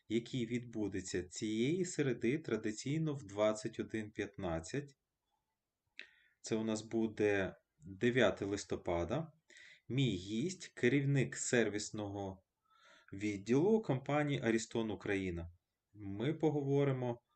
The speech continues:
про опалювальне обладнання та дізнаємося, що значить сучасний сервіс опалювального обладнання.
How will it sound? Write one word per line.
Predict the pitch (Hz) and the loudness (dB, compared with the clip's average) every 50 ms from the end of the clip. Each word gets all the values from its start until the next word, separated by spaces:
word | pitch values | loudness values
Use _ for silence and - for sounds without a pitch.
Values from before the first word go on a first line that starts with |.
| _ _ _ - | _ _ _ -4
про | - 120 123 113 98 85 - - - _ _ _ _ - | 2 4 6 6 6 4 0 -4 -10 _ _ _ _ -2
опалювальне | 113 117 - - 165 160 143 120 110 110 101 98 95 | -2 -2 2 2 2 4 4 4 4 2 2 2 -2
обладнання | 85 104 110 - 101 92 90 87 87 87 92 110 110 123 139 160 180 190 - _ _ _ _ _ - - - - - _ _ | -4 -4 -4 -2 0 0 2 2 0 0 -2 -4 -4 -2 0 0 -2 -2 -6 _ _ _ _ _ -20 -20 -20 -20 -20 _ _
та | - - 139 127 | 2 4 4 6
дізнаємося, | 113 117 110 107 107 110 110 120 135 147 156 160 175 170 - - 170 160 160 151 - - | 6 4 0 0 2 2 2 4 4 4 2 2 0 0 0 0 0 0 -2 -2 -4 -8
що | 139 - - - - 131 139 151 156 | -10 -8 -6 -2 0 2 2 2 0
значить | 156 139 131 135 135 135 - 131 123 - | 0 0 0 0 0 0 -2 -4 -4 -4
сучасний | - - 113 - - - 104 104 127 127 - - 127 117 110 | -6 -6 -6 -6 -2 0 0 2 2 0 -2 -4 -4 -2 -2
сервіс | - - - 110 110 113 123 110 123 127 - - | -2 2 2 4 4 4 2 0 -2 -4 -4 -8
опалювального | - - - - 101 98 98 98 95 104 101 98 95 92 92 104 | -8 -8 -4 0 0 0 0 0 -2 -4 -4 -4 -4 -6 -4 -4
обладнання. | 101 92 101 98 98 92 87 85 - 87 85 87 82 85 | -6 -4 -4 -2 -2 -2 -4 -4 -6 -8 -8 -8 -10 -10